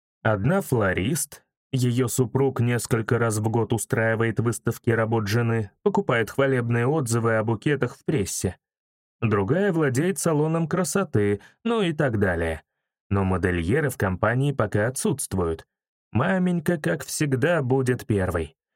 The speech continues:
И она не продемонстрирует коллекцию каких-то там платьев, нет.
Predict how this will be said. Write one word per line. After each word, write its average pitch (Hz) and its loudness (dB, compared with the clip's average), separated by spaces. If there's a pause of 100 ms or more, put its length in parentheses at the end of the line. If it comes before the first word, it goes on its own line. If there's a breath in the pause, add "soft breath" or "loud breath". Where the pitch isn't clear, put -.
(360)
И 110 2
она 143 2
не 220 0
продемонстрирует 196 0
коллекцию 139 0
каких-то 131 0
там 127 0
платьев, 92 -2
нет. 107 0